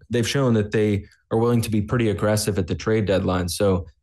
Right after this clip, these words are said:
I, I think it comes down to the health of their stars and the development of the young players.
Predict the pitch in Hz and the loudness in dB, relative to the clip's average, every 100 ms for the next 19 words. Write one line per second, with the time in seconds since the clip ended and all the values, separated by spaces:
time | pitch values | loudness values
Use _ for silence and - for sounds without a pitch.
0 | _ - 131 160 143 139 143 127 131 127 | _ -4 -2 0 0 0 0 2 2 2
1 | 107 101 123 139 131 120 107 - 120 139 | 2 2 0 0 0 0 0 0 0 2
2 | 143 139 - 110 104 101 92 104 104 113 | 0 -2 -2 0 2 2 0 0 2 2
3 | 107 104 101 92 95 92 85 92 87 69 | 2 0 -2 0 0 0 0 -2 -2 -4
4 | - | -12